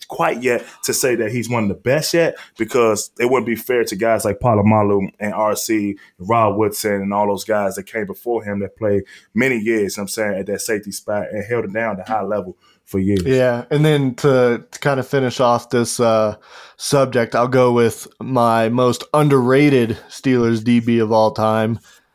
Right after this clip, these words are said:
Speaker 2: amongst N F, the N F L. I would, I would, I would say it's Ike Taylor. If he had the interception number,
Speaker 1: Oh, yeah,
Speaker 2: he,
Speaker 1: hundred percent.
Speaker 2: he would be,
Speaker 1: Ike.
Speaker 2: he'd be down as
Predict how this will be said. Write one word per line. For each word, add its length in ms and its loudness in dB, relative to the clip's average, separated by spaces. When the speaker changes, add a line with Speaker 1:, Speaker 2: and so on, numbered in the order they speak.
Speaker 2:
amongst 680 0
N 160 6
F, 160 -2
the 200 0
N 120 2
F 200 0
L. 280 4
I 120 4
would, 220 0
I 100 4
would, 300 -2
I 80 4
would 140 0
say 140 0
it's 220 0
Ike 260 0
Taylor. 420 -4
If 120 -2
he 80 4
had 100 6
the 140 4
interception 580 2
number, 400 2
Speaker 1:
Oh, 160 4
yeah, 160 4
Speaker 2:
he, 60 4
Speaker 1:
hundred 160 6
percent. 280 -4
Speaker 2:
he 80 4
would 240 2
be, 540 4
Speaker 1:
Ike. 160 2
Speaker 2:
he'd 160 4
be 140 4
down 440 2
as 540 0